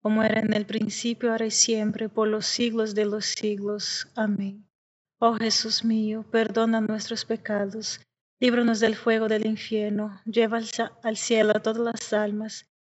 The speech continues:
especialmente a las más necesitadas de tu divina misericordia. María, Madre de Gracia y Madre de Misericordia,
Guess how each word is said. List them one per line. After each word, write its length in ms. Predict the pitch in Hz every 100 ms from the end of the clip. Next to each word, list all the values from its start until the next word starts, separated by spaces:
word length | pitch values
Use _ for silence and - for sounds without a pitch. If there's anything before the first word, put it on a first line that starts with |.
| -
especialmente 840 | 226 - 240 - 226 220 233 233
a 40 | 233
las 220 | 220 220
más 200 | 226 226
necesitadas 840 | 226 247 - 233 214 202 202 202
de 80 | 202
tu 160 | 214 214
divina 440 | 214 208 202 208
misericordia. 920 | 208 - 214 208 - 208 202 226 220 _ _ _ _ _ -
María, 440 | 214 214 220 220
Madre 340 | 214 214 208 208
de 100 | 208
Gracia 540 | 220 226 254 - 247
y 40 | 233
Madre 340 | 220 214 214
de 100 | 220
Misericordia, 1040 | 208 214 - 208 208 - 208 202 202 220